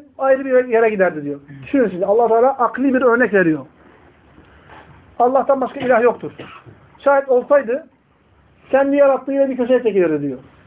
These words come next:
Şimdi bu akli delile göre arkadaşlar bakın, Allah Teala yeryüzünde sadece bir tane ilahın, bir tane yaratıcının olduğunu ispat ediyor. Ne, ne, nasıl? O da şöyle, varsaysak ki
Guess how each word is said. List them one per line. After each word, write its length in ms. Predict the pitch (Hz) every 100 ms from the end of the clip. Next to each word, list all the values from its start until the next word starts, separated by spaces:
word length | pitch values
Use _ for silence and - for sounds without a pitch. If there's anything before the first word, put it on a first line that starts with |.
| _ _ - - - _ _ - - - - - _ _ -
Şimdi 140 | 233
bu 120 | 262
akli 280 | 247 247 269
delile 240 | 254 262
göre 180 | 254 240
arkadaşlar 460 | 220 208 214 226 233
bakın, 260 | 233 247 285
Allah 260 | 208 240 233
Teala 360 | 226 240 269 - - -
yeryüzünde 520 | 240 240 214 214 233
sadece 320 | 240 247 233 214
bir 140 | 240
tane 340 | 233 226 254 277 _ - -
ilahın, 520 | 196 214 196 180 147 - _
bir 140 | 226 214
tane 180 | 226 226
yaratıcının 540 | 220 214 202 208 233
olduğunu 260 | 208 190 180
ispat 260 | - 156
ediyor. 280 | 151 156 247
Ne, 100 | 240 262
ne, 200 | 247 269
nasıl? 300 | 254 269 233 294 - _ - - -
O 80 | 247
da 100 | 262
şöyle, 340 | 285 262 226 277 _ _ _ _ _ _ -
varsaysak 640 | 262 311 262 226 226 185
ki 160 | 165